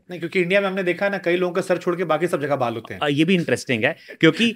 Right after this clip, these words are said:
Speaker 2: <laughs> दोनों का रीजन सेम है, मेल हार्मोन सेंसिटिविटी, यहाँ के बाल जाएंगे और यहाँ के बाल बढ़ते जाएंगे।
Speaker 1: यहाँ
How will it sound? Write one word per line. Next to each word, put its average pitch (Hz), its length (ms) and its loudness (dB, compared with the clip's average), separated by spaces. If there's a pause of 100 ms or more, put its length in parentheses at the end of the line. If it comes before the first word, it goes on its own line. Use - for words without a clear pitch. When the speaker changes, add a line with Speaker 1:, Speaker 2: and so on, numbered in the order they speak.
Speaker 2:
<laughs> - 100 -16
दोनों 185 280 8
का 233 80 8
रीजन 196 320 6
सेम 139 240 4
है, 107 80 0
मेल 156 240 6
हार्मोन 165 340 4
सेंसिटिविटी, 135 760 0
यहाँ 120 240 2
के 175 120 2
बाल 165 200 6
जाएंगे 143 500 4 (260)
और 156 120 4
यहाँ 127 220 -2
के 143 120 -4
बाल 131 200 2
बढ़ते 107 240 -6
जाएंगे। 127 160 -2
Speaker 1:
यहाँ 165 340 0